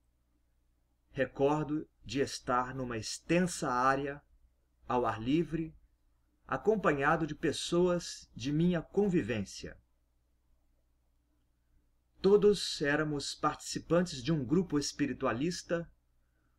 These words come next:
no qual havíamos ingressado recentemente.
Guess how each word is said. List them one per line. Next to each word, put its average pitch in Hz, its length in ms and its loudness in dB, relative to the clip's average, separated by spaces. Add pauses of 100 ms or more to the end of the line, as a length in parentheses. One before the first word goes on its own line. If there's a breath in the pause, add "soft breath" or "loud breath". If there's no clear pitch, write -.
(200)
no 160 160 2
qual 170 280 2
havíamos 156 800 0
ingressado 139 960 0
recentemente. 127 1000 -6